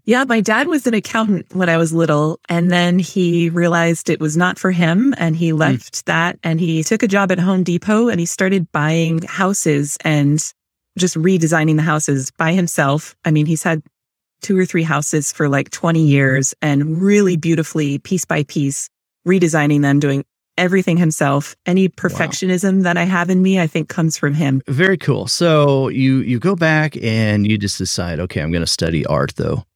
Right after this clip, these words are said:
Speaker 2: 'cause that's what I wanna do."
Speaker 1: Right.
Speaker 2: Okay.
Speaker 1: Yeah.
Speaker 2: Yeah.
Speaker 1: In high school, I had discovered that there were figure drawing classes in Providence.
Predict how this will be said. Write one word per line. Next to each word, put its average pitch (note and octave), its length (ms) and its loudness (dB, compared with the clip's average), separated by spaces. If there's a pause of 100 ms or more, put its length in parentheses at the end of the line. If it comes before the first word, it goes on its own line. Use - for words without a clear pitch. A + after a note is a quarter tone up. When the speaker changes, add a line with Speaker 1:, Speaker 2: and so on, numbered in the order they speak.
Speaker 2:
'cause F#2+ 140 -2
that's G#2+ 220 -2
what G#2+ 120 2
I F#2+ 40 4
wanna F2 260 2
do." B1+ 380 -4 (280)
Speaker 1:
Right. D#3+ 360 0
Speaker 2:
Okay. A#3+ 140 -4
Speaker 1:
Yeah. C4+ 300 2
Speaker 2:
Yeah. - 180 -4 (260)
Speaker 1:
In A3+ 140 2
high A#3 180 -2
school, G#3+ 280 0
I F3+ 100 2
had F#3 300 0 (120)
discovered F3 500 0
that D#3 220 -2
there D#3 100 0
were D3 140 0
figure F#3 340 2
drawing F3+ 460 0
classes F3+ 800 -2
in E3 160 0
Providence. E3 640 0